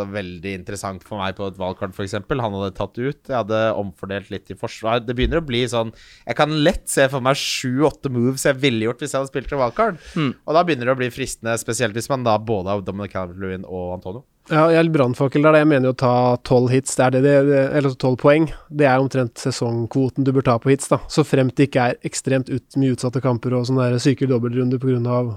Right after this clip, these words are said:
Speaker 3: korona og sånne ting, så mener jeg egentlig hits bør sitte veldig langt inne. Så t-, åtte, eh, poeng en runde, hvis du har sp-, folk som spiller på benken, det vil s-, i praksis si at du må ta inn ti tolv poeng.
Speaker 1: Mm.
Speaker 3: Eh, det prøver jeg å unngå, da. Så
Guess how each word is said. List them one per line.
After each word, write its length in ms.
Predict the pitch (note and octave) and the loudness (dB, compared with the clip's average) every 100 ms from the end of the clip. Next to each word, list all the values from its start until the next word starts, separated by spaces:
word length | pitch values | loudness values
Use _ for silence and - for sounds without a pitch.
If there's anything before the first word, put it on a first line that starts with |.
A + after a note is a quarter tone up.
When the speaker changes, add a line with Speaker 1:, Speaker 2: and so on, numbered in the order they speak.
| - | 2
Speaker 3:
korona 380 | D3+ B2 A#2 A#2+ | 2 4 0 -2
og 80 | C3 | -2
sånne 160 | B2+ | 4
ting, 200 | D#3+ E3+ - - - - | 4 4 0 -18 -20 -10
så 160 | - D#3 | 2 4
mener 220 | C#3 B2+ | 6 4
jeg 320 | B2+ C3+ C3+ | 4 2 0
egentlig 240 | B2+ C#3+ C#3 | 2 0 0
hits 220 | C#3 - - - C#3+ C3+ | -2 -8 -10 -4 -2 2
bør 140 | C#3 C#3+ | 2 0
sitte 240 | C#3 C#3 | -2 -2
veldig 320 | C#3 C#3 C3 | 2 2 4
langt 240 | C3 B2+ B2+ | 2 2 0
inne. 220 | C#3 D#3 | 2 0
Så 220 | - C#3+ | 2 0
t-, 240 | - - - G#3 | 0 -16 0 0
åtte, 400 | - _ - D#3+ | 0 _ -2 2
eh, 360 | D3+ D3+ D3 C#3 | 4 4 2 2
poeng 320 | D3 C#3 D#3 | 2 2 2
en 180 | D3+ C#3+ C#3 | 2 4 4
runde, 320 | B2+ E3 A3 - - - - - _ | 4 4 2 -2 -10 -18 -20 -20 _
hvis 160 | D3 - | -2 2
du 80 | D#3 | 4
har 80 | C#3+ | 4
sp-, 160 | C3+ - | 0 -4
folk 160 | C#3 B2+ | -2 -2
som 120 | C3+ | 2
spiller 180 | C3 A#2+ | 0 2
på 80 | B2+ | 0
benken, 420 | A#2 F3 G#3 A3 - - - - | 2 4 2 0 -10 -20 -20 0
det 120 | C#3+ | 2
vil 120 | C#3+ C#3 | 4 0
s-, 160 | - - | -6 -6
i 60 | |
praksis 340 | C#3+ B2 D3 C3 | -2 -2 -2 0
si 80 | |
at 120 | B2+ C#3+ | 0 0
du 80 | C3 | 0
må 320 | C3 B2+ B2+ | 0 -2 -2
ta 220 | C#3+ B2 | 2 2
inn 160 | B2 B2 | 2 0
ti 240 | C3+ B2+ | 0 0
tolv 240 | B2 B2 A#2 | 2 2 4
poeng. 300 | C#3+ G3+ A#3 - | 4 4 2 -4
Speaker 1:
Mm. 200 | B2 F2+ - - _ | -10 -10 -14 -20 _
Speaker 3:
Eh, 360 | D3 C#3 C#3 C#3 | -2 2 2 0
det 360 | C3 - D3 E3 E3+ E3 D#3 | -2 -6 2 4 6 4 4
prøver 220 | D#3+ C3 | 4 4
jeg 80 | B2+ | 4
å 40 | |
unngå, 160 | A#2 D3 | 4 4
da. 60 | C#3 | 4
Så 140 | E3+ | 6